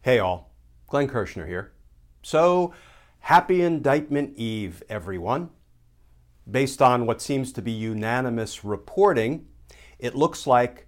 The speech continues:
the Trump Organization will be criminally indicted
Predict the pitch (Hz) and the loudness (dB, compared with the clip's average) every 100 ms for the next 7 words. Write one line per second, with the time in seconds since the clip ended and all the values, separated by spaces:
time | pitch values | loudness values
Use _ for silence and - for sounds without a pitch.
0 | - 104 120 - 180 208 202 151 160 143 | -14 -6 -6 0 2 2 2 2 4 2
1 | 139 135 135 135 139 107 123 139 135 127 | 0 2 0 0 -4 -2 0 0 -2 -6
2 | - - 156 151 147 143 139 135 131 127 | -8 -8 -2 0 0 -2 -4 -4 -2 -2
3 | 98 110 110 110 98 | -2 -2 0 -2 -4